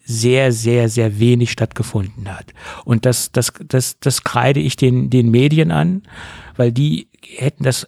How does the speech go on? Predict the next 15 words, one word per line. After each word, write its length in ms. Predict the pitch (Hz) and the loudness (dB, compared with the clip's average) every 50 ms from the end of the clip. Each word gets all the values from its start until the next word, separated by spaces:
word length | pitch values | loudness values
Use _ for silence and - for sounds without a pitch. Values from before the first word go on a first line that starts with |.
| _ | _
forcieren 560 | - - - 131 - - - 165 170 175 170 - | -6 -2 -2 0 0 2 2 2 2 2 0 0
können, 200 | - 175 175 156 | 0 -2 0 0
die 100 | 135 123 | -2 -4
hätten 160 | 127 - 123 | -2 -2 -2
das, 220 | 120 123 - - - _ _ _ _ _ - - - | -2 -2 -4 -8 -14 _ _ _ _ _ -20 -2 0
ähm, 400 | 135 127 123 117 117 123 131 - - - | 2 2 4 4 2 0 0 -4 -6 -12
vorantreiben 720 | - - 123 - 139 185 208 - - 113 123 131 131 127 | -4 -2 0 0 0 0 -2 -2 -2 -2 -2 0 -2 -2
können, 300 | - - 135 143 160 175 - _ _ _ _ | -2 0 0 0 0 -2 -6 _ _ _ _
diese, 300 | 147 147 135 139 139 - - | 0 2 2 2 0 0 -4
diese 260 | - - 127 131 127 | -8 -4 -2 -2 -2
Protestaktion, 1080 | - - - 117 - - 160 160 - - 156 143 - - - - 156 160 170 180 190 | -2 -2 -4 -4 -2 -2 -2 -2 -2 -4 -6 -8 -6 -8 -2 0 0 2 2 0 0
und 180 | 208 151 135 - | 0 -2 0 0
das 120 | 139 - | 0 0
hätte 180 | - 143 - 147 | 0 -2 -2 -4
f-, 300 | 131 - - - - - | -4 -4 -12 -20 -20 -20